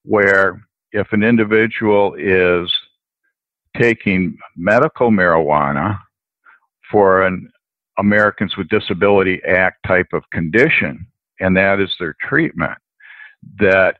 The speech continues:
it may, put quotation marks around it, be excluded from their zero tolerance drug policy. I'll give you an example. Uh, this was actually a union case in New York. I think it was two thousand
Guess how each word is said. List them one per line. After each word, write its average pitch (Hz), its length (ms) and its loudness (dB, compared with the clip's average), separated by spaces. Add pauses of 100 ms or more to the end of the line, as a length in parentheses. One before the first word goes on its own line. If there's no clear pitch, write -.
(140)
it 95 280 0
may, 98 760 0 (140)
put - 180 -12
quotation 85 680 -4
marks 78 320 -10
around 71 400 -8
it, 90 140 0 (240)
be 92 200 0
excluded 107 1000 -2 (440)
from 107 420 2 (120)
their 92 180 0
zero 98 320 0
tolerance 87 560 -2 (100)
drug 104 240 2
policy. - 480 -6 (200)
I'll 113 80 -2
give 170 240 0
you 165 60 4
an 127 80 2
example. 104 960 -2
Uh, 80 340 2 (520)
this 127 260 0
was 113 320 -6
actually 110 420 -2
a 90 40 0
union 104 440 2
case 82 380 -2
in 85 140 -2
New 82 80 -2
York. 85 460 2
I 80 80 0
think 95 200 -4
it - 40 -8
was 78 140 -4 (100)
two 95 100 0
thousand 85 440 -2